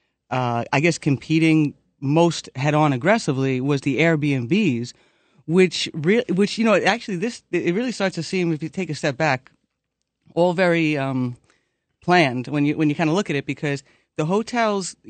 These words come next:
clearly they had an over-inventory supply. That was, like, the biggest issue they had. You know, a lot of people were banking on tourism prior to, uh, covid happening. So now they're sitting on these,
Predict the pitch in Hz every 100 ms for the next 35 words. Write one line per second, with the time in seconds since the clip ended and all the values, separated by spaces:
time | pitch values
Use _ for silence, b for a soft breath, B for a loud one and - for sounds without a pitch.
0 | 165 - 233 247 208 185 175 160 170 170
1 | 165 - 156 151 143 160 143 139 131 131
2 | - 147 110 131 135 151 151 131 131 143
3 | 147 143 147 135 139 127 139 214 156 139
4 | 139 151 151 - 156 143 139 123 139 147
5 | 160 139 131 - 151 139 143 131 147 135
6 | 135 - 135 123 - b b b b -
7 | 131 127 - 165 143 147 196 - 139 131
8 | - b b - 170 185 185 160 180 175
9 | 160 156 151 143